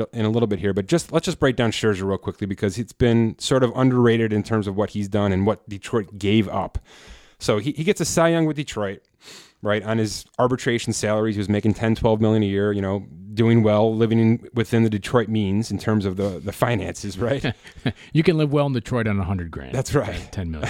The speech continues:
Speaker 1: <laughs> So, so he was already an elite pitcher leaving Detroit, right? And they let him walk, and they sent him to Washington where, you know, he's cashed in. He's making thirty million a year, which sounded ridiculous when he did it because he was thirty years old, which seems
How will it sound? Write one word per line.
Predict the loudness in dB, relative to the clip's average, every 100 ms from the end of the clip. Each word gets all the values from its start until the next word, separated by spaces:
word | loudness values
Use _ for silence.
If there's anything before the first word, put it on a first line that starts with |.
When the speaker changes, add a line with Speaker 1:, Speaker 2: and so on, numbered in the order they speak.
| -8
Speaker 1:
<laughs> | -10
So, | -4 -2 0 0 0 -4 -6 -20 -20 _ _ _
so | -2 2
he | 2
was | 2 4
already | 4 4
an | 2
elite | 2 -2 -4 -2
pitcher | -4 -4 -8 -8 -10
leaving | -4 -2 -2
Detroit, | -2 -6 -10 -10 -8
right? | -6 -2
And | -2
they |
let | 0 2
him | 2
walk, | 2 0 -2 -12 -6
and | -2
they | -2
sent | 0 0 0
him | -2
to | 0
Washington | 0 0 -2 -4 -2 -2 -2
where, | -2 -2 -2 -6 -20 -20 -20 _ _ -4
you |
know, | -2 -2
he's | -2 -2
cashed | 0 -2 0
in. | -4 -4
He's | -6
making | -4 -4 -2
thirty | -2 2
million | 2 2
a | 0
year, | 0 -2
which | -2 -4
sounded | -4 -2 0 0
ridiculous | -2 -2 -2 -4 0
when | -2
he |
did | 0 0
it | 0 -4
because | -6 -4 -4 -6
he | -8 -2
was | -2 -2
thirty | 0 0 0
years | 0 0
old, | 0 -2 -8 _ _ _ _ _ _
which | -8 -6 -4
seems | 2 2 2 -2